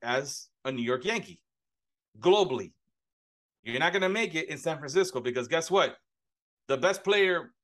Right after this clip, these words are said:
you know, the two best players in ba-, two of the best players in baseball play in Anaheim, and they're nobodies when it comes to celebrity. Anyway, Ohtani, obviously celebrity worldwide and stuff like that, but he's not that star because he's in the West Coast.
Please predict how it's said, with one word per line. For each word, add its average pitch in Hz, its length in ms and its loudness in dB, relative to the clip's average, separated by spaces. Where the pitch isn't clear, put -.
you 160 80 -14
know, 127 300 -6
the 147 140 -2
two 240 180 -2
best 208 240 2
players 202 280 4
in 185 100 -2
ba-, 185 120 -4
two 208 140 -2
of 214 60 2
the 196 80 2
best 196 160 -2
players 208 160 -2
in 196 80 -4
baseball 202 260 -4
play 185 220 -2
in 175 220 -6
Anaheim, 170 520 -4
and 156 300 -2
they're 185 180 4
nobodies 175 560 0
when 143 120 -4
it 139 120 -4
comes 170 260 0
to 165 260 0
celebrity. 147 540 -2
Anyway, 143 340 0
Ohtani, 185 480 2
obviously 190 300 0
celebrity 147 380 -2
worldwide 147 420 0
and 135 80 -6
stuff 143 140 -10
like 135 100 0
that, 196 140 0
but 131 140 0
he's 147 200 -14
not 180 280 0
that 156 200 -2
star 139 600 0
because 185 320 2
he's 185 220 -4
in 196 80 -2
the 196 80 -2
West 190 240 2
Coast. 214 320 -4